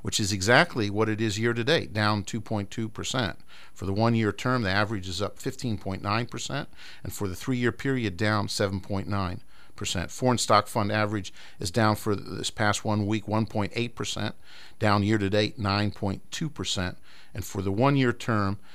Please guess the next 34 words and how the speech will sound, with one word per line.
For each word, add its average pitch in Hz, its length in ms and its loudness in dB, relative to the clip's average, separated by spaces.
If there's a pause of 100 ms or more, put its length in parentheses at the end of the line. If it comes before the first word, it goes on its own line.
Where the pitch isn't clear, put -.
(160)
it's - 200 -2
up 98 160 6
nine 95 280 4
point 92 280 -2
one 92 240 -2
percent. - 480 -2 (580)
Though 104 100 -2
for 98 180 -4
the 87 100 -6
three-year 113 320 2
term, 123 320 0
foreign 110 360 0
stock 110 340 2
average 110 420 0
is 85 140 -6
down 95 340 0 (260)
ten 143 360 -2
point 95 360 -6
four 113 300 -4
percent. - 460 -8 (1200)
Closing 117 380 4
our 104 100 6
review 104 240 2
of 98 80 0
mutual 117 300 -2
fund 110 240 0
rankings, 107 380 0
the 95 60 -2
Vanguard 104 440 2
five 98 260 2
hundred 104 260 0
Index 104 300 0
Fund, 101 340 -2 (760)
um, 92 420 -2